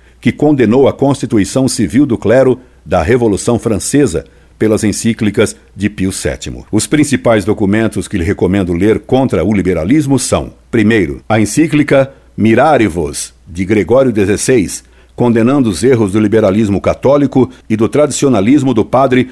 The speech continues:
Félicité de Lamennais, de Montalembert e de Lacordaire. Segundo, a encíclica Quanta Cura e os Sílabos, de Pio nono. Terceira, a encíclica Libertas Prestatissima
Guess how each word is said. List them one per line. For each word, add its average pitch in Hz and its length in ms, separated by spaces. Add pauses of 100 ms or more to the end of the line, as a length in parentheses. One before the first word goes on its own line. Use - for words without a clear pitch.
(140)
Félicité 127 640
de 135 80
Lamennais, 110 540 (340)
de 87 160
Montalembert 123 1000 (160)
e 101 80
de 98 100
Lacordaire. 98 640 (240)
Segundo, 151 560 (180)
a 101 140
encíclica 143 680 (160)
Quanta 160 320
Cura 135 460
e 90 80
os 104 140
Sílabos, 98 440
de 98 120
Pio 143 240
nono. 98 440
Terceira, 151 680 (120)
a 101 140
encíclica 143 640 (280)
Libertas 120 640
Prestatissima 113 1000